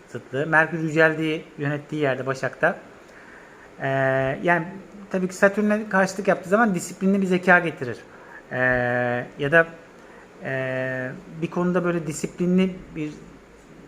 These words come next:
zekaya ihtiyacınız varsa, düşünme şekline ihtiyacınız varsa güzel bir açı. İnsanı yani ciddileştirir. Sonuca yönelik böyle, e, somut düşünce tarzı getirir. Bunları daha önceki, e,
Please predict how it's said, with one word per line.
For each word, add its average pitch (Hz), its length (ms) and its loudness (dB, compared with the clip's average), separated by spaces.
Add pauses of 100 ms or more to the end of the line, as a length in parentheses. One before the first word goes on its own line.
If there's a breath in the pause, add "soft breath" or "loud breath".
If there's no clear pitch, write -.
zekaya 156 500 6
ihtiyacınız 151 600 0
varsa, 156 300 2
düşünme 156 360 -2
şekline 147 380 -4
ihtiyacınız 139 460 0
varsa 156 400 4 (800 loud breath)
güzel 175 340 8
bir 160 60 0
açı. 127 280 -4 (240)
İnsanı 156 320 -4
yani 147 200 -2
ciddileştirir. 156 800 0 (380 loud breath)
Sonuca 170 480 4
yönelik 151 500 2
böyle, 147 240 2 (140)
e, 120 180 -6 (100)
somut 185 420 0
düşünce 170 340 -2
tarzı 151 300 4
getirir. 131 260 -2
Bunları 165 260 0
daha 165 140 8
önceki, 165 280 -4 (240)
e, 151 140 -8